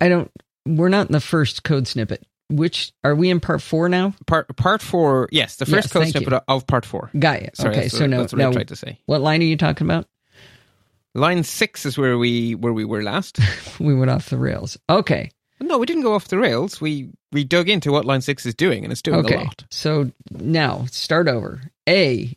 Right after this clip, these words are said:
Speaker 1: that's this first animal.
Speaker 2: So A is the animal we've been asked to add, right? The function is add animal,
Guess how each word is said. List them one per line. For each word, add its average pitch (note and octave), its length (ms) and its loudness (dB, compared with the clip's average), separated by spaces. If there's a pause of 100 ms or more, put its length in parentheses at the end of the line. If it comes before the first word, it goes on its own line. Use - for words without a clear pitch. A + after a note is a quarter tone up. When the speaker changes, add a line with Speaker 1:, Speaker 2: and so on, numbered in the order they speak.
(160)
Speaker 1:
that's D#3+ 340 -2
this F#3+ 180 2
first - 300 -2
animal. C3+ 440 -2 (1040)
Speaker 2:
So E3 160 -4
A G#3 160 4
is B3+ 80 0
the G#3 100 2
animal G#3+ 260 2
we've E3+ 160 2
been D#3+ 120 -2
asked C#3+ 360 -4
to C3 140 -2
add, A#2+ 340 -4
right? A#2 160 -2
The - 80 -10
function E3+ 440 -2
is C3+ 120 -2
add C3 280 -2
animal, A#2 420 -2